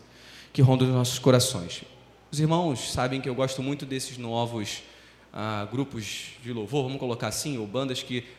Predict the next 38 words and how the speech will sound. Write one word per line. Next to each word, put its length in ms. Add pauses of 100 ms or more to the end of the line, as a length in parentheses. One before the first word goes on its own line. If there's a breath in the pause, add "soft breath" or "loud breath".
(160 loud breath)
cantam 680 (120)
o, 840
o 80
verso 320
bíblico. 440
E 140
o 140
Projeto 320
Sola, 580 (320 loud breath)
ele 160
tem 140
uma 100
música 260
sobre 160
o 40
Salmo 200
vinte 200
e 40
três, 360 (320 loud breath)
e 20
o 80
refrão 420
dela 220
talvez 260
seja 220
muito 240
pertinente 640 (460 loud breath)
para 140
esse 240
momento 380
ou 40
para 140
essa 160
exposição. 580 (960 loud breath)
Numa 640 (200)
inversão 420
de 100
ordem 480